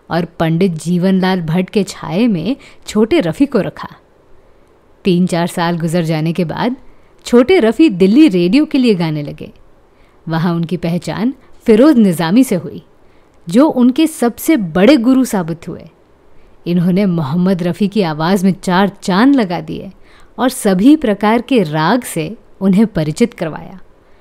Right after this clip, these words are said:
आने वाले समय में जब मोहम्मद रफ़ी स्टार गायक बने, तो भी उन्होंने बरकत अली और फिरोज निज़ामी के सिद्धांतों को छोड़ा नहीं। अब मोहम्मद रफ़ी तेरह साल के हो चुके थे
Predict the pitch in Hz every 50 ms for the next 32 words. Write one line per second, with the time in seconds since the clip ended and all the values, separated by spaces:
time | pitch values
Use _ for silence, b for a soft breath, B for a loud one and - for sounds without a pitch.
0 | b b b b b b - 160 165 170 180 190 180 180 180 175 196 196 - -
1 | 165 160 175 185 202 190 190 196 196 175 156 - 190 180 202 190 185 190 185 175
2 | 180 170 196 208 214 254 285 214 202 196 190 - 247 254 240 - - 202 175 190
3 | 208 185 160 - 165 170 185 247 254 214 196 175 147 147 151 208 277 - b b
4 | b b b b b b b b - - 240 285 311 262 294 320 269 - 226 220
5 | 247 254 285 302 269 185 160 170 165 170 - - 214 - 170 156 156 170 247 277
6 | b b b b b b b b 160 185 185 - - 190 165 175 190 226 185 196
7 | 190 170 151 165 156 165 175 220 240 - 240 233 - 196 165 147 156 160 185 208
8 | 214 233 277 269 220 196 - - - 170 175 196 254 277 262 240 160 170 160 175
9 | - - - - - - _ _ _ - - _ _ - _ _ _ _ _ _
10 | _ - 254 277 247 226 208 202 202 208 214 247 262 320 320 220 208 202 196 190
11 | - 254 277 277 - - 185 185 202 214 208 - 185 170 196 214 202 226 220 175
12 | 185 170 - 156 - - - - 180